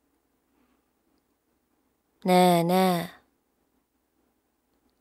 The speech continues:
え。やだ。「なーに」だけでこっち向いてくれないからやだ。こっち見て。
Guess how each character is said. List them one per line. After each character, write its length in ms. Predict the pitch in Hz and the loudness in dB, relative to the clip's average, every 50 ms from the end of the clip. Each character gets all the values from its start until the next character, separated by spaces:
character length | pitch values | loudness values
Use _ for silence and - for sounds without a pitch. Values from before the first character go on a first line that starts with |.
| _ _ _ _ _ _ _ _ _ _ _ _ _ _ _ _ _ _ _ _ _ _ _ _ _ _ _ _ _ _ _ _ _ _ _ _ _ _ _ _ _ _ _ _ _ _ _ _ _ | _ _ _ _ _ _ _ _ _ _ _ _ _ _ _ _ _ _ _ _ _ _ _ _ _ _ _ _ _ _ _ _ _ _ _ _ _ _ _ _ _ _ _ _ _ _ _ _ _
え。 60 | - 180 | -8 -4
や 140 | 175 190 | -4 -4
だ。 220 | 180 175 160 - - _ _ _ _ _ _ _ _ _ _ _ _ _ _ _ _ _ _ _ _ _ _ _ _ _ - | -4 -6 -10 -14 -18 _ _ _ _ _ _ _ _ _ _ _ _ _ _ _ _ _ _ _ _ _ _ _ _ _ -10
「な 320 | 185 175 185 196 196 196 | -6 -2 -2 0 0 0
ー 20 | 175 | -2
に」 160 | 165 175 175 | -4 -6 -8
だ 140 | 170 165 165 | -8 -10 -10
け 120 | - 180 | -10 -12
で 120 | 170 170 160 | -12 -12 -12
こ 140 | - - 165 | -10 -10 -10
っ 60 | 165 | -8
ち 160 | - - 190 | -8 -8 -6
向 180 | 180 175 180 185 | -4 -4 -4 -4
い 40 | 180 | -4
て 120 | - 160 | -6 -10
く 140 | - - 165 | -10 -8 -6
れ 100 | 165 175 | -6 -4
な 160 | 175 175 175 | -4 -4 -4
い 80 | 175 170 | -6 -6
か 100 | - 147 | -8 -10
ら 100 | 143 143 | -10 -8
や 120 | 151 160 | -8 -10
だ。 180 | 156 - 185 - _ _ _ _ _ _ _ _ _ _ _ _ _ _ _ _ _ _ _ _ _ _ _ _ _ _ _ _ _ _ _ _ _ _ _ _ _ _ _ _ _ _ - | -10 -10 -14 -20 _ _ _ _ _ _ _ _ _ _ _ _ _ _ _ _ _ _ _ _ _ _ _ _ _ _ _ _ _ _ _ _ _ _ _ _ _ _ _ _ _ _ -10
こ 140 | - 196 | -8 -8
っ 60 | 185 - | -8 -8
ち 140 | - - 220 | -6 -6 -4
見 180 | 208 202 208 208 | -4 -4 -6 -8
て。 300 | - 185 180 185 202 | -10 -10 -10 -12 -12